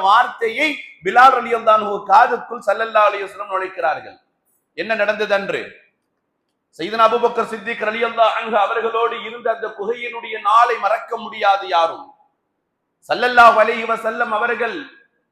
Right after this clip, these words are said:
காபாவினுடைய அடிவாரத்தில் இருந்து வரக்கூடிய அடிமைகளில் சில அடிமைகளை பார்த்த பிலாலை நேசித்தார்கள் ஸல்லல்லாஹு அலைஹி வஸல்லம். துருத்துரு என்ற ஒரு வாலிபர், ஆடுகளை மேய்த்து கொண்டிருக்கிற ஒரு வாலிபர், எதை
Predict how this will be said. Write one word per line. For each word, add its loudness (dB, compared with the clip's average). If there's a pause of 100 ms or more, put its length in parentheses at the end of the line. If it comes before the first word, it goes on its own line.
(120)
காபாவினுடைய 4
அடிவாரத்தில் 0
இருந்து -6
வரக்கூடிய -2 (120)
அடிமைகளில் -6
சில -6 (120)
அடிமைகளை -4 (120)
பார்த்த 0
பிலாலை 0 (140)
நேசித்தார்கள் -6
ஸல்லல்லாஹு -2
அலைஹி -12
வஸல்லம். -20 (480)
துருத்துரு -8 (120)
என்ற -6 (120)
ஒரு -4
வாலிபர், 4 (520)
ஆடுகளை 4
மேய்த்து -8
கொண்டிருக்கிற -4
ஒரு -2
வாலிபர், 4 (360)
எதை 2